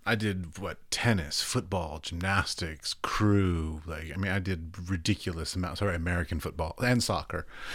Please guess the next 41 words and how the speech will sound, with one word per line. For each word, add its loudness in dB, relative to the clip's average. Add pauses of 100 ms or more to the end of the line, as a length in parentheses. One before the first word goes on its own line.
(540)
So, -2 (500)
I 0
mean, 4
I 4
did 8
a 6
ridiculous 4
amount, 6
and 4
then 6
I 4
ended 4
up 4
having, 4
um, 0 (120)
knee 8
surgery 0 (100)
when 2
I 0
got -2
to -6
sixteen -2
years 0
old. 0
So -2
I 0
had 0
to -10
sort -4
of -6
stop -2
everything, -2
and 0
that's -4
when 0
I -2
found -2
drugs 0
and -6
the -2
arts. -8